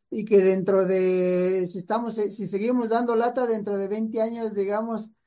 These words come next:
ya cumplió veinte años que, que lanzaron, que, que lanzaron el primero de noviembre en el, en el bar de René, ese que me entiendes, ¿no? <laughs>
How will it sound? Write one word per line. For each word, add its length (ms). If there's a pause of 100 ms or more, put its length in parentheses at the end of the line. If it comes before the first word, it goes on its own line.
(180)
ya 160
cumplió 360
veinte 360
años 340
que, 280
que 140
lanzaron, 760
que, 200
que 100
lanzaron 500
el 160
primero 440
de 120
noviembre 800
en 100
el, 260
en 160
el 120
bar 260
de 120
René, 560 (300)
ese 360
que 140
me 100
entiendes, 580
¿no? 240
<laughs> 280